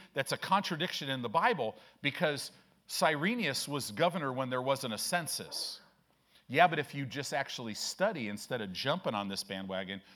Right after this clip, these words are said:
you realize that Cyrenius served two terms. And during one, during another term, there was a census, right?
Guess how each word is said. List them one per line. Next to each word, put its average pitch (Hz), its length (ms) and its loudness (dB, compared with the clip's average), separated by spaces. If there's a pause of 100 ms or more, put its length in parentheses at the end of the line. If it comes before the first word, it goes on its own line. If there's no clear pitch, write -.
(140)
you 107 160 -4
realize 117 460 0
that 107 140 -10
Cyrenius 110 840 -6 (180)
served - 380 -6
two 175 160 -4
terms. - 580 -10 (920)
And 110 120 -6
during 120 240 -2
one, 117 380 -4 (180)
during 123 280 -2
another 123 320 -2
term, 95 360 -8 (220)
there 110 80 -4
was 131 240 -2
a 104 60 -8
census, - 640 -12 (1200)
right? 101 320 -4